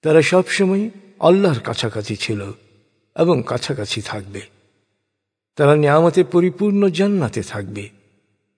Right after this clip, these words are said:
এদের অনেকেই আসবে পূর্বসূরিদের মধ্য থেকে, আর কিছু আসবে উত্তরসূরিদের মধ্য থেকে। সুখের স্বর্ণখচিত আসনে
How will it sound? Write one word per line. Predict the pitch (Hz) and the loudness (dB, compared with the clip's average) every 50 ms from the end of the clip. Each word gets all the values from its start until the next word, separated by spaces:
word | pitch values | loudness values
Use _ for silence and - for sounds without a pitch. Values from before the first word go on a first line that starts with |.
| _ _ _ _ _ _ _ - | _ _ _ _ _ _ _ -6
এদের | 143 135 131 147 151 - | -2 2 4 4 4 4
অনেকেই | - 170 151 160 165 - - 185 185 180 | 2 0 2 2 2 2 2 2 2 4
আসবে | 180 170 - - - 175 170 | 2 2 0 -2 -2 -2 -2
পূর্বসূরিদের | 139 - 175 170 170 165 180 170 - - 175 180 180 160 180 180 175 | 0 0 -2 0 2 2 0 0 0 -2 -2 -2 0 2 0 0 0
মধ্য | 180 175 185 - - - 175 | 0 -2 -4 -4 -4 -6 -6
থেকে, | - - 165 147 - 185 220 254 _ _ _ _ _ _ _ _ _ _ _ _ _ | -6 -8 -10 -10 -10 -10 -10 -12 _ _ _ _ _ _ _ _ _ _ _ _ _
আর | - 120 117 107 - | -2 -2 -2 -2 -2
কিছু | 185 180 - - 202 | -4 -2 0 0 0
আসবে | 143 104 101 - - 113 110 104 110 - _ _ _ _ _ | 0 0 -2 -6 -8 -8 -10 -10 -12 -16 _ _ _ _ _
উত্তরসূরিদের | 185 180 - _ - 214 160 - - - 123 107 104 104 - 104 98 101 | -10 -10 -8 _ 2 2 2 2 0 -4 -4 -4 -4 -4 -6 -8 -6 -6
মধ্য | 104 113 110 - - - 107 | -4 -6 -6 -6 -8 -14 -12
থেকে। | - - 101 - - 101 92 - _ _ _ _ _ _ _ _ _ _ _ _ _ _ _ _ _ _ _ _ _ _ _ _ | -12 -12 -12 -12 -12 -14 -14 -16 _ _ _ _ _ _ _ _ _ _ _ _ _ _ _ _ _ _ _ _ _ _ _ _
সুখের | - - 156 160 143 - 156 156 165 175 180 180 - - _ _ _ _ | -4 0 0 0 0 0 -2 -2 -2 -2 -6 -12 -18 -20 _ _ _ _
স্বর্ণখচিত | - - 165 175 180 170 175 185 185 - - 196 190 - 175 143 - 127 | -2 2 4 4 4 4 2 0 -2 -4 -4 -8 -8 -6 -8 -6 -4 -4
আসনে | 95 107 - - 117 104 101 101 104 | -4 -4 -6 -6 -8 -8 -10 -12 -14